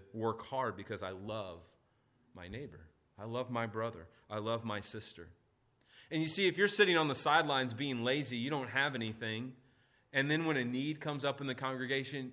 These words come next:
you can't be that generous giver because you've pilfered away and you've been stealing. Brother and sister, do you come to church to steal up everyone else's goods?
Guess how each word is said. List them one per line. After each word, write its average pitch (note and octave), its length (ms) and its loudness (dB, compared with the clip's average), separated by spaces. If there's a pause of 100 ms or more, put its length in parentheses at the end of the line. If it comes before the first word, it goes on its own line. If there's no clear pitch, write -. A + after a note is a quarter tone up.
you C3 160 -6
can't B2+ 320 -8
be B2 140 -4
that A2 240 -4
generous A2+ 400 -6
giver A#2+ 280 -6
because A2 440 -8 (260)
you've A#2+ 400 -6 (140)
pilfered C3+ 440 -6
away A2 540 -4 (1500)
and A2+ 120 -10
you've G#2 120 -12
been G#2+ 140 -10
stealing. F2+ 600 -12 (1400)
Brother C#3+ 160 4
and C3+ 80 0
sister, C#3+ 360 0
do B2 80 -4
you D3 260 2 (240)
come C#3 240 2
to B2 100 -4
church B2+ 380 -4
to A#2 100 -10
steal A#2+ 400 -4
up B2 180 -4
everyone A2 420 -4
else's G#2 340 -10
goods? G#2 460 -10